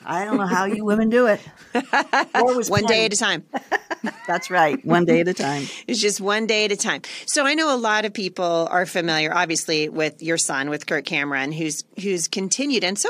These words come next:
Speaker 2: is Candace, really, to
Speaker 1: Yes.
Speaker 2: stay in the
Speaker 1: Mm-hmm.
Speaker 2: business for a long time, which is, is saying something, especially given the fact that people know that they are, uh, Christians. They've been
Speaker 1: Mm-hmm.
Speaker 2: very outspoken about
Speaker 1: Right.
Speaker 2: their faith.
Speaker 1: Mm-hmm.
Speaker 2: And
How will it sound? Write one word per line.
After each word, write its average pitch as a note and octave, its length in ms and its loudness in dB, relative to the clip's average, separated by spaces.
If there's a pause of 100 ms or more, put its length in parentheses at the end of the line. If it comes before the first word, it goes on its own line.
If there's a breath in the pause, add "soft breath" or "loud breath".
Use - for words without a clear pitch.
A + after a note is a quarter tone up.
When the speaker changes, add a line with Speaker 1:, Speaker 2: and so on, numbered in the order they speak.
Speaker 2:
is F#4+ 100 -4
Candace, G#3+ 460 -4
really, A#3+ 240 -2
to F3 80 -2
Speaker 1:
Yes. A3 120 2
Speaker 2:
stay F3+ 480 0
in G#3 320 -2
the G3+ 60 0
Speaker 1:
Mm-hmm. - 80 -4
Speaker 2:
business E3 500 -2
for E3 160 -2
a D#3+ 80 0
long D#3+ 240 -2
time, D#3+ 220 -2
which D#3+ 200 -4
is, D3+ 280 -4
is - 180 -4
saying G3+ 280 -2
something, D3 520 -4 (300 loud breath)
especially A#3+ 500 0
given G3 260 -2
the F3+ 80 -4
fact E3 360 -2
that F#3+ 180 -6
people F#3+ 540 -4
know E3 560 -2 (580 soft breath)
that E3+ 440 -2
they G3 320 2
are, F3 480 2 (240)
uh, D#3+ 200 -2
Christians. - 680 -2
They've F#3+ 160 -2
been G3+ 120 -2
Speaker 1:
Mm-hmm. F3 60 -6
Speaker 2:
very G3 240 2
outspoken F#3+ 540 -2
about D#3 280 0
Speaker 1:
Right. - 80 0
Speaker 2:
their D3 100 -4
faith. D#3+ 520 -4
Speaker 1:
Mm-hmm. G3 220 0
Speaker 2:
And E3+ 340 -2